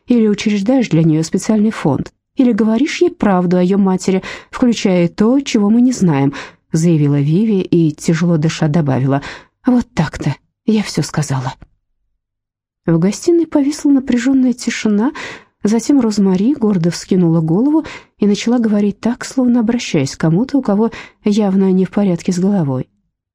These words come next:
"Виви, в нашей семье не принято", "Розмари", перебила ее Виви, "если вы грешным делом запамятовали, я тоже член этой семьи. Я готовлю еду, глажу одежду,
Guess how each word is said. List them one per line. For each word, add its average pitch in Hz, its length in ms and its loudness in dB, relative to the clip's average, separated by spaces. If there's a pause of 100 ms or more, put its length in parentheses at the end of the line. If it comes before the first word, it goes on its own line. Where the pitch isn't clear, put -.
"Виви, 160 600 2
в 170 100 2
нашей 185 380 0
семье 170 540 0
не 208 260 2
принято", 151 840 0 (520)
"Розмари", 185 640 0 (200)
перебила 143 380 2
ее 143 180 2
Виви, 147 320 0 (360)
"если 202 360 2
вы 180 180 2
грешным 175 420 0
делом 170 340 0
запамятовали, 190 680 0
я 185 320 0 (180)
тоже 156 440 0 (300)
член 156 340 2
этой 143 180 0
семьи. - 460 -2 (320)
Я 302 160 4
готовлю 240 560 2
еду, 180 480 2
глажу 226 400 0
одежду, 165 520 0